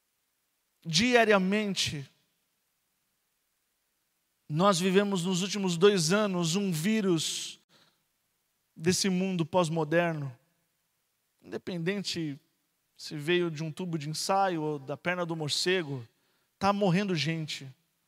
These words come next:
O luto passou a ser rotina na vida de muita gente.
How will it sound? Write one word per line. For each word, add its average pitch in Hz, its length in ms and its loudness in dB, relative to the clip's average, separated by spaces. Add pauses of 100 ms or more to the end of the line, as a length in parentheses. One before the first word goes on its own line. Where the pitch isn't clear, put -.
(1000)
O 156 80 -2
luto 196 500 6
passou 185 480 2
a 180 80 4
ser 185 500 0
rotina 180 680 2
na 147 120 -2
vida 156 560 -2 (840)
de 135 160 -8
muita 202 400 2
gente. 175 580 -4